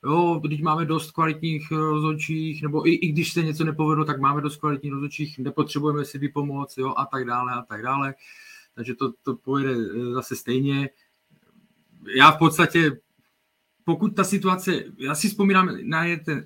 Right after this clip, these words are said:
na jeden ten, jedno to derby, kdy jsem fakt vítal, že tam přijeli, to byly, ale ne, to byly možná zápas Sparty z Plzně a to bylo po té kabele a tak dále. A to bylo tak vyhrocené, vlastně ta nedůvěra, eh, jak cokoliv, že,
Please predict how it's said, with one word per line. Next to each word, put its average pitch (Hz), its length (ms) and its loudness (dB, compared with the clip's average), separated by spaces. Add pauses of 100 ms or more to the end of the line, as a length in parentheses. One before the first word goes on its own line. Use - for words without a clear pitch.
na 143 160 -2
jeden 165 260 -2
ten, 117 280 -2
jedno 147 340 -6
to 156 120 -6
derby, 120 300 0
kdy 139 100 -4
jsem 143 160 -4
fakt 160 200 2
vítal, 143 300 0
že 147 120 -2
tam 143 380 -2
přijeli, 143 380 -2
to 143 120 -2
byly, 156 220 -2
ale 151 140 4
ne, 165 200 0
to 151 100 -8
byly 160 160 -2
možná 156 300 -4
zápas 156 400 -4
Sparty - 580 -4
z 160 80 -8
Plzně 135 400 0
a - 100 -10
to 139 120 -8
bylo 151 200 -2
po 147 140 -6
té 160 180 -4
kabele 139 360 -2
a - 80 -2
tak 143 140 -4
dále. 143 140 2
A - 40 -10
to 151 80 -6
bylo 170 240 -2 (100)
tak 175 240 2
vyhrocené, 151 580 0
vlastně 147 280 -6
ta 151 220 0 (320)
nedůvěra, 147 840 2
eh, 135 1000 -6
jak 127 140 -6 (300)
cokoliv, 160 400 -4
že, 151 200 -2